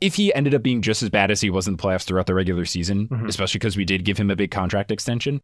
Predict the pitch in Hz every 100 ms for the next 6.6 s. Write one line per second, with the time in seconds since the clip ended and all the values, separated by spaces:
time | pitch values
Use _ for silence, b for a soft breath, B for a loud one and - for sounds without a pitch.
0 | _ 143 - 196 196 175 165 - 131 113
1 | 143 185 214 170 127 127 123 117 101 107
2 | 120 113 - 98 95 95 95 - - -
3 | - _ 202 180 170 160 135 113 104 -
4 | 90 95 104 101 104 101 95 90 - -
5 | 120 104 104 95 104 92 98 87 107 B
6 | B B 87 85 82 80